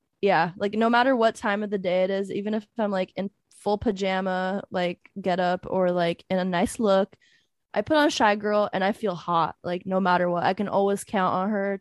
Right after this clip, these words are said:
to make me feel hot. So, yeah, she's good. And then Alice Long Yugao is an angel. I love her so much. Um, I've been lucky to have, like,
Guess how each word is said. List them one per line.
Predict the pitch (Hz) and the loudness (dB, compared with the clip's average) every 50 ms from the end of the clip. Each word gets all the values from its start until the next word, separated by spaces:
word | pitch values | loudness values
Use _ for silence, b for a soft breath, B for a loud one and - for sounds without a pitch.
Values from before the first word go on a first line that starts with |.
| - - | -8 -8
to | 196 180 180 175 - - | -8 -8 -8 -10 -10 -6
make | 202 202 190 190 _ - | -4 -2 -2 -4 _ -6
me | 208 196 196 | -6 -6 -6
feel | - - 190 180 180 175 175 | -8 -6 -4 -2 -2 -2 -2
hot. | 170 - - 170 165 175 190 208 - - _ _ _ _ _ _ _ _ _ | -4 -4 -2 0 2 2 2 2 0 -4 _ _ _ _ _ _ _ _ _
So, | _ - 180 175 180 175 170 | _ -10 -6 -4 -4 -4 -2
yeah, | 190 180 156 160 170 | -2 -2 -2 -4 -4
she's | - - 185 - | -6 -10 -10 -6
good. | - 175 170 170 - | -6 -4 -4 -2 -2
And | - 196 | -2 -2
then | 202 190 - | -4 0 2
Alice | 196 214 240 269 285 - 262 | 4 4 6 4 4 2 0
Long | 233 214 | 0 0
Yugao | 202 202 196 190 175 175 180 180 170 165 | 0 -2 0 2 2 4 4 2 2 0
is | 185 185 | -4 -4
an | 185 180 - - - | -6 -10 -12 -10 -6
angel. | 196 185 185 180 180 185 185 180 175 175 170 - _ - | -6 -4 -4 -4 -4 -2 -2 -2 0 -2 -4 -6 _ 0
I | 180 185 180 185 185 | 2 4 4 4 4
love | 185 190 180 185 180 175 - | 2 2 4 4 4 4 4
her | - 190 185 | 0 -2 -2
so | - - 202 190 190 | -2 -2 -2 0 0
much. | 190 180 180 175 - - - - - b b b b b b b b b - | 0 -2 -2 -4 -4 -8 -12 -14 -14 b b b b b b b b b -4
Um, | - 190 185 175 175 175 180 - | 0 0 0 0 -2 -4 -8 -4
I've | - 165 185 190 196 190 185 - _ _ _ _ _ _ _ _ _ _ - | 0 2 2 2 2 -2 -8 -12 _ _ _ _ _ _ _ _ _ _ -2
been | - 214 214 214 208 | 0 0 2 2 2
lucky | 196 190 202 - 214 208 202 202 202 | 2 0 0 -2 -4 -4 -2 -2 -4
to | 190 - 208 196 | -4 -4 -4 -2
have, | 196 185 175 170 180 190 | 0 2 0 0 0 0
like, | 180 175 170 175 170 | -2 0 0 -2 -4